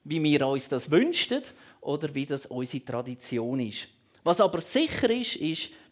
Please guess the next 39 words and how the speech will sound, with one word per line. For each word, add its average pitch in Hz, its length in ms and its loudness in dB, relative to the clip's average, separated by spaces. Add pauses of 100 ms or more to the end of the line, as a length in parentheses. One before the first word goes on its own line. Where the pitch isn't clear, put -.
die 131 140 0
drei 185 360 -2 (160)
haben 120 160 -6 (140)
Gold, 208 420 4 (220)
Weihrauch 135 580 0
und 127 240 -6
Myrrhe 135 320 2
gebracht. 117 540 -4 (340)
Und 143 120 -2
ich 160 140 -4
glaube, 180 320 0
das 180 160 -2
ist 175 140 -6
nicht 185 180 2
ein 185 140 -2
Zufall, 180 760 0 (240)
dass 147 160 -4
es 165 160 -4
die 180 160 4
drei 165 160 4
Geschenke 156 460 -2
sind, 117 280 -2
dass 123 140 -6
die 151 140 0
nicht 147 260 -2
Duplo, 190 320 -2
Playmobil 156 640 2
und 139 100 -2
Lego 202 320 6
gebracht 196 520 2
haben, 190 220 0 (400)
sondern 170 360 4
Gold, 226 420 4
Weihrauch 190 460 2
und 151 180 -4
Myrrhe, 208 500 4 (300)
weil 156 180 4
uns 165 280 2
da 156 340 0